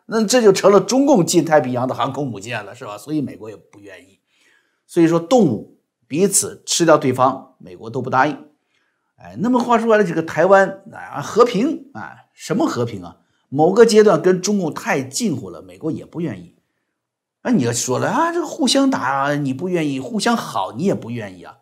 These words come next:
是的，朋友们，如果在中共现行的社会体制下，共产党集权统治下，在这个前提下，的确就是不愿意。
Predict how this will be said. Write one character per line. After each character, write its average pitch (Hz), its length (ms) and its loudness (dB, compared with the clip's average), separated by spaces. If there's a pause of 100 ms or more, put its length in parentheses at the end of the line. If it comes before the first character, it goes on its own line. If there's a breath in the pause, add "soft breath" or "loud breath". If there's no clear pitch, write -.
是 - 220 -16
的， - 100 -20
朋 - 160 -20
友 - 80 -20
们， - 140 -20 (340)
如 190 180 2
果 143 140 2
在 143 140 2
中 202 240 0
共 180 120 0
现 175 420 4
行 117 220 -6
的 147 120 -2
社 147 260 0
会 117 240 -2
体 - 260 -20
制 120 200 -12
下， - 260 -14 (240 soft breath)
共 208 220 0
产 185 180 4
党 120 180 2
集 185 220 -4
权 180 260 2
统 117 300 -6
治 143 180 -6
下， - 240 -6 (460)
在 185 140 -2
这 302 180 2
个 185 100 6
前 113 220 -4
提 113 80 -8
下， 110 240 -14
的 247 140 -8
确 - 160 2
就 - 160 0
是 - 80 -6
不 - 160 -20
愿 65 160 -20
意。 - 100 -20